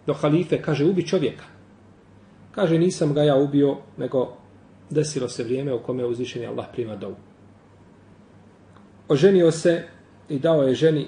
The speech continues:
mehra dvadeset hiljada ili više od toga. Umro je pedeset devete ili osamdeset šeste hidžrske godine, skon-, shodno razilaženju među islamskim učenjacima.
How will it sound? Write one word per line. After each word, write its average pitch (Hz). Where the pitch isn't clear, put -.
mehra 139
dvadeset 139
hiljada 123
ili 123
više 127
od 117
toga. 101
Umro 165
je 139
pedeset 143
devete 151
ili 147
osamdeset 127
šeste 131
hidžrske 123
godine, 131
skon-, 135
shodno 135
razilaženju 123
među 123
islamskim 120
učenjacima. 113